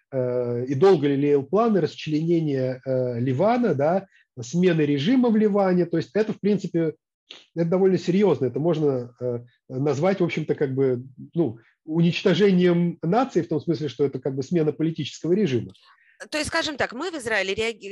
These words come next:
Speaker 2: реагируем на гораздо более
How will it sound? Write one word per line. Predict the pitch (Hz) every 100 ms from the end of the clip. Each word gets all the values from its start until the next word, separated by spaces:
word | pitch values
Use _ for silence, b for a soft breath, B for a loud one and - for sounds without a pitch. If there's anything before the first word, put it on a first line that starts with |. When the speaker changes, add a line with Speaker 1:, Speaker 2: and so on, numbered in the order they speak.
| 208
Speaker 2:
реагируем | 202 233 208 269 254
на |
гораздо | 226 220 190 208 185 _ _
более | - - 214 240 220 214 202 190 180